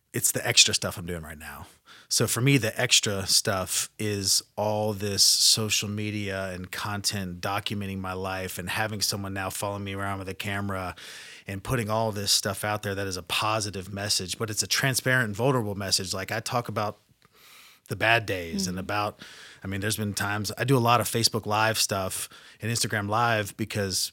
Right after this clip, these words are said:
Speaker 1: with, with something that's live, like, it, it's fully transparent. Like, you can only fake it for so long. So, I
Speaker 2: Mm-hmm.
Speaker 1: mean, there's been Facebook Lives where I've been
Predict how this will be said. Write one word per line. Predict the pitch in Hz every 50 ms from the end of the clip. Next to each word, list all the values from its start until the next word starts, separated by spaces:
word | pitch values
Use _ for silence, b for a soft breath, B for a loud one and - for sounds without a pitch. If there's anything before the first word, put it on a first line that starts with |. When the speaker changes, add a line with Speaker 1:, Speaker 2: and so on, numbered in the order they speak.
| -
Speaker 1:
with, | - 101 101 90 85 85 - _ _ _ -
with | 95 95
something | - - 117 120 117
that's | 104 95 - -
live, | 92 90 101 104 117 120 117 110 101 98 85 92
like, | 95 95 98 -
it, | 95 90 - -
it's | - 95 - -
fully | - - - - 147 135 120 104
transparent. | 87 - - 90 82 - - - 87 82 - - - - - - - - -
Like, | 95 92 90 -
you | 104
can | - 131
only | 135 127 113
fake | - 135 117 -
it | 101
for | - 98
so | - - 101
long. | 95 98 98 95 85 80 67 90 - B B B B
So, | 196
I | 185
Speaker 2:
Mm-hmm. | 170 165 -
Speaker 1:
mean, | 104
there's | 104 131 139
been | 135 127 113 107
Facebook | - - 113 117 - - 110 -
Lives | 107 104 113 120 120 113 95 95
where | 98 92 90
I've | 98 113 101
been | 104 104 98 95 92 92 90